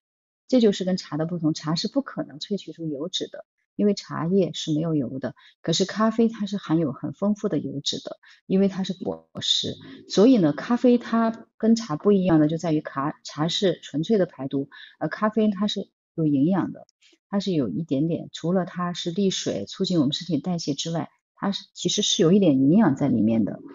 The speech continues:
这就是它的不一样。所以就叫果实。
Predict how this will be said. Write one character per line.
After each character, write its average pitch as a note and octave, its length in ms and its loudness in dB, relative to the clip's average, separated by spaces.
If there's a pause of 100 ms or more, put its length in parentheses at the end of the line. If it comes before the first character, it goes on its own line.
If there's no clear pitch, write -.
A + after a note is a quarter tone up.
(220)
这 B3+ 100 6
就 B3 120 8
是 G3 100 0
它 D3+ 180 -2
的 D3+ 100 0
不 D3 160 -2
一 C#3+ 120 2
样。 - 280 0 (240)
所 - 140 -2
以 E3+ 120 2
就 F3 140 0
叫 E3 200 0
果 - 300 -6
实。 - 240 -4